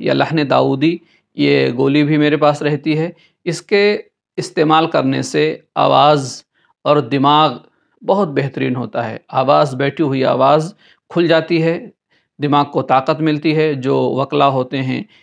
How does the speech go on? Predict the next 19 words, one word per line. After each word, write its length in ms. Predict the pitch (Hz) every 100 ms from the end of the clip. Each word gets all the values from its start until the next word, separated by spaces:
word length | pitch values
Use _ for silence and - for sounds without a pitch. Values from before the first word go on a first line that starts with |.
| _
या 80 | 143
जो 120 | 139 131
खुतबा 420 | - - 143 139
होते 280 | 131 123 139
हैं, 320 | 127 127 127
जो 120 | 131 -
कुर्रा 320 | 143 139 139
हजरात 420 | 131 127 135 131
होते 220 | 139 123 139
हैं 180 | 131 127
या 100 | 127
पढ़ने 340 | 143 135 143
वाले 280 | 135 131 127
चिल्ला 300 | - 131 131
चिल्ला 320 | 131 131 131
कर, 160 | 123 139
चीख 320 | - 147 135
चीख 260 | - 135 -
कर 200 | 135